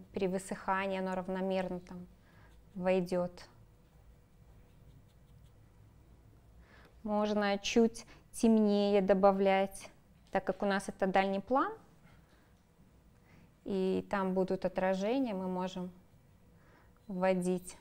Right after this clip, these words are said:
более тёмные тона, смешивать. Вот щас я смешала немножко с таким глубоким фиолетовым, такой сине-фиолетовый получается.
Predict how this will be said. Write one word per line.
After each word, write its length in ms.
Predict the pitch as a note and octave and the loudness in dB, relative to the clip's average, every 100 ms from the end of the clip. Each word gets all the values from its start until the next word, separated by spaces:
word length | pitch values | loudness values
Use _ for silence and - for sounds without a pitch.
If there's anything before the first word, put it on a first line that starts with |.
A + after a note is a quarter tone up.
| - | -10
более 360 | F#3 F#3 F3+ | -4 0 0
тёмные 800 | F3+ - G3 G#3 A3 G#3+ G#3 G#3 G#3 - _ _ - - - _ - _ | -2 -6 -6 -4 -2 -4 -4 -8 -12 -20 _ _ -20 -20 -20 _ -20 _
тона, 500 | G3+ G3 F#3+ F#3+ F#3+ - - - _ - - _ - | -2 -2 -2 -4 -8 -16 -20 -20 _ -20 -20 _ -14
смешивать. 720 | - G3+ G3 - G3 F#3+ F#3 - | -2 2 2 0 0 0 0 -2
Вот 240 | F#3 F#3 | -4 -4
щас 380 | - F#3+ F#3 - | -2 0 0 -2
я 60 | |
смешала 540 | F#3 - F#3+ - F#3+ F#3 | -6 -4 -6 -2 0 2
немножко 760 | F#3 F#3 F#3 - - F#3+ F#3 F3+ - | 0 -4 -6 -8 -6 -4 -2 -4 -6
с 20 | |
таким 400 | - - G3 F#3+ - - - - - | -12 -8 -8 -8 -12 -20 -20 -20 -12
глубоким 760 | G3 F#3 F3+ F#3+ F#3+ F#3 F#3 F#3+ - - - - - - - - | -4 -2 0 -2 -2 -6 -6 -8 -18 -20 -20 -20 -20 -20 -20 -4
фиолетовым, 800 | F#3+ F3 F3+ G3 G3+ F#3+ F#3 F#3 - - _ - - - - - - - - _ | 0 0 2 0 -2 -6 -6 -10 -14 -20 _ -20 -20 -20 -20 -20 -20 -20 -20 _
такой 260 | - - F3 | -16 -12 -12
сине-фиолетовый 1040 | - F3 E3+ - F3 E3 E3+ F#3 F3+ F3+ | -6 -6 -6 -6 -6 -4 -4 -6 -8 -10
получается. 1000 | - F#3 F3+ - F3+ F3 F3 - - | -10 -10 -10 -10 -8 -8 -10 -14 -20